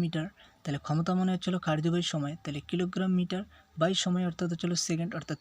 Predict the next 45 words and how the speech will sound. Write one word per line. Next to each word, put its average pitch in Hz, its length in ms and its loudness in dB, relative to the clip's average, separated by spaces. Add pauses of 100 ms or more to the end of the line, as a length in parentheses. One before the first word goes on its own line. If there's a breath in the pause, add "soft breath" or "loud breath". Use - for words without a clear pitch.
কিলোগ্রাম 180 460 -2
মিটার 240 200 -2 (140)
per 151 120 0 (140)
second। 123 220 -4 (460 loud breath)
তো - 40 -14 (100)
এটা 160 200 -4
গেল 165 160 0
হচ্ছে 180 160 -6
হলো 247 100 -4 (120)
অভিকর্ষীয় 139 540 -2
একক। - 200 -20 (580 loud breath)
তাহলে 139 240 -2
ক্ষমতার 156 400 2
সিজিএস 160 320 0
একক 165 200 0
হচ্ছে 165 180 -2
হলো 175 100 0 (140)
arc 156 200 -2
per 175 120 2 (100)
second, 185 260 2 (260)
এসআই 170 300 0
পদ্ধতিতে 165 340 0
হচ্ছে 160 180 -4
হলো 160 160 2
joule 156 200 0
per 156 120 2 (100)
second 156 300 0
বা 165 120 4
ওয়াট, 185 220 0 (360 loud breath)
আর 139 80 -2 (100)
অভিকর্ষীয় 180 460 0
এককটা 170 380 -2
সিজিএস 160 360 -2
পদ্ধতিতে 156 320 0
হচ্ছে - 180 -6
হলো 156 100 -2 (100)
গ্রাম 151 180 0 (120)
সেমি 165 280 0
per 165 120 0 (120)
second, 214 240 -2 (480 loud breath)
আর 131 100 -2 (1160 loud breath)
আন্তর্জাতিক 185 540 2
পদ্ধতি 170 340 2
বা 151 40 0 (100)
এসআই 190 200 -2